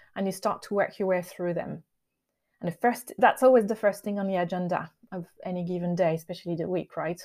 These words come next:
Probably over, over the weekend as well. And all of them, emails or people, need something from you. That's the thing. So you take a deep breath, you start to reply,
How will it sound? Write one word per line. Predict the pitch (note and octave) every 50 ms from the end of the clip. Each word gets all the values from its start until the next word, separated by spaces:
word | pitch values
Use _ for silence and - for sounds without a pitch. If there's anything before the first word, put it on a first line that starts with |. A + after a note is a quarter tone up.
| - _
Probably | - C#4+ C#4 C4+ G#3 G3 F#3
over, | F3+ E3+ F3 - F#3+
over | F3+ F#3 F3+
the | F3 F3
weekend | F3 F3+ F3 F3+ E3 D3
as | E3 -
well. | F3+ F3+ D#3 - - - _ _ - - - - - - - _ _ _ _ _ _ _ _ _ _ -
And | G3+ G#3
all | A#3+ C#4+ D4+ D4
of | D4 B3 A#3
them, | B3 A#3+ A#3 G#3 F#3+ F3 F3 F3 E3+ _ _ _ _ _ _ _ _ _ -
emails | F3 E3 E3 D#3 D#3 F3 F#3+ F#3+ F#3+ - - _ _ _ _ _ _ _ -
or | F3 E3
people, | - - F3 D#3 - D3+ D3 E3 G3 G3+ F3+ _
need | - G3 G3+ -
something | - - A3 A3 A3 - A3+ G#3+ A3
from | - - G3 F#3+
you. | F3 D3+ C#3+ D#3+ - _ _ _ _ _ _ _ _ _ _ _ _ _ _ _ -
That's | F#3+ - - -
the | - F3+
thing. | F3 - D#3 D#3+ E3 E3+ - _ _ _ _ _ _ _ _ _ _ _ _ _ _ _ _ _ _ _ _ -
So | - C#4 C#4+ D4+ C4 - - _ _ _ -
you | A3+ A#3
take | A3 - A3+ A3+ C#4+
a | C#4
deep | E4 E4 B3+
breath, | - A3 G3+ G3 G#3+ B3 - - - - - _ _ _ _ _ _ _ _ _ _ - - - - - - - - _ _ _ _ _ _ _ _ _ _ -
you | F#3+
start | F3 - - F3+ F3+ -
to | - A3+
reply, | A#3 C4+ C4 - A3 G3 F3+ F3 F3 F3 F3 F3+ F3 F3